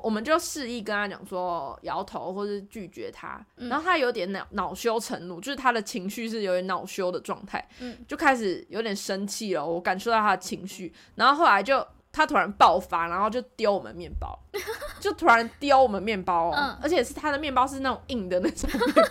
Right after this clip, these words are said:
Speaker 1: 包，
Speaker 2: <laughs> 嗯。
Speaker 1: 然后因为他就是朝着我们的行李箱丢，就是差点会打到手的那种，就我在想说他如果往我脸上丢，我真的是会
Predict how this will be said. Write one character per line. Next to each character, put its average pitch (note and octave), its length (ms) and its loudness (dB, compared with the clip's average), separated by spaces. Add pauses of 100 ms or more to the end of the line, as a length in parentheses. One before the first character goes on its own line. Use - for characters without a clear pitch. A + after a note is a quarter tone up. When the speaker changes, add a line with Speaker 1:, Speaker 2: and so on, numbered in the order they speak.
(160)
Speaker 1:
包， - 140 6 (160)
Speaker 2:
<laughs> - 200 -8
嗯。 C#4+ 420 0
Speaker 1:
然 C#4+ 160 6
后 G#4+ 160 6 (480)
因 G#4 80 0
为 A4+ 120 4
他 F#4+ 120 4
就 G4 100 0
是 F#4 200 -2
朝 A3+ 300 0
着 A3+ 140 4
我 G3 80 0
们 F3 160 -6
的 F3+ 80 -2
行 G#3+ 220 -6
李 G3 120 -8
箱 F3+ 280 -8
丢， D#3+ 320 -10 (760)
就 F#4 140 0
是 G4+ 80 2
差 C#4 240 4
点 G#3 160 -4
会 B3 100 -2
打 D#3+ 200 -2
到 A3+ 120 4
手 - 300 -8
的 B2 120 -12
那 F3 140 -12
种， - 160 -14 (220)
就 G#4+ 100 0
我 B3 140 4
在 F4+ 100 2
想 G3+ 220 -4
说 B3+ 80 -6
他 D#4 100 -4
如 C#4+ 120 -2
果 G#3 220 -2
往 G#3+ 220 0
我 G#3+ 120 -2
脸 G3 160 -4
上 G#3+ 240 -8
丢， F#3+ 200 -6
我 F3+ 200 -8
真 C#4+ 180 -4
的 B3+ 140 -4
是 B3 240 -8
会 A#3+ 180 -4